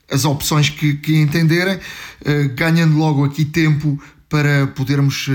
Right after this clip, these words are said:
tirar notas, eh, rapidamente, sem estar a abrir, eh, uma aplicação,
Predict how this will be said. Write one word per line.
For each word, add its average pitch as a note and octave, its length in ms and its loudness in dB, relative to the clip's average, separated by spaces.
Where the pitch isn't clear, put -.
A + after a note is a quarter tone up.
tirar C#3 320 0
notas, C3 580 -4
eh, A#2+ 600 -8
rapidamente, C#3 960 0
sem D3+ 300 0
estar C#3 640 -2
a C3 80 -2
abrir, C3 320 0
eh, A#2+ 340 -6
uma C#3 200 0
aplicação, F3 680 -2